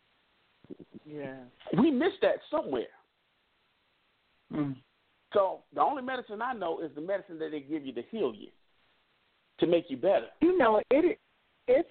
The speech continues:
Speaker 1: a proven fact. Like, doctors will tell you if you're diagnosed with cancer or something that, you know, to, to just, I've heard people say they would go and buy comedy shows and movies and stuff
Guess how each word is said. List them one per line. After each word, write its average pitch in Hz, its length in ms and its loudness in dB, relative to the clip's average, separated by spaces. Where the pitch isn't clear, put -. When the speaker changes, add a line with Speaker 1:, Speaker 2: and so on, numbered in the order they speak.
Speaker 1:
a 277 60 2
proven 277 640 -6
fact. 277 360 -6
Like, 247 220 -6
doctors 233 460 -2
will 196 160 -4
tell 247 200 0
you 202 220 -2
if 165 160 -2
you're 220 200 -2
diagnosed 214 640 -2
with 170 200 -6
cancer 220 500 0
or 165 160 4
something 175 340 2
that, 170 440 4
you 226 160 -2
know, 196 160 2
to, 226 220 6
to 262 140 0
just, 240 360 0
I've 254 220 0
heard 294 300 4
people 269 400 -6
say 226 160 0
they 233 180 2
would 208 240 -2
go 226 320 4
and 202 140 0
buy 202 180 0
comedy 202 560 -6
shows 220 480 4
and 175 100 -8
movies 214 460 -4
and 180 160 -6
stuff 180 220 0